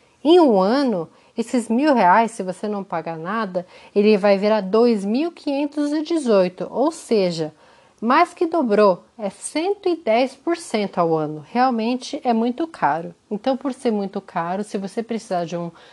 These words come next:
crédito pra usar num prazo um pouco maior, não vale a pena o cheque especial.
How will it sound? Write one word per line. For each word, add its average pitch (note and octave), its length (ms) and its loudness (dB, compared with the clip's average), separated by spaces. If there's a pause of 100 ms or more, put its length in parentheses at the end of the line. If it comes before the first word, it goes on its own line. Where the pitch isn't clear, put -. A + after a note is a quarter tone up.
(120)
crédito E3+ 480 -4
pra E3+ 220 -4
usar E3+ 260 -4
num E3+ 140 -8
prazo E3+ 320 -4
um D#3 40 -12
pouco E3+ 280 -6
maior, F3 460 -4
não A#3+ 200 -2
vale A3+ 280 2
a A3+ 40 -2
pena G#3+ 280 -6
o A3 40 -8
cheque G#3+ 280 -10
especial. G#3 600 -6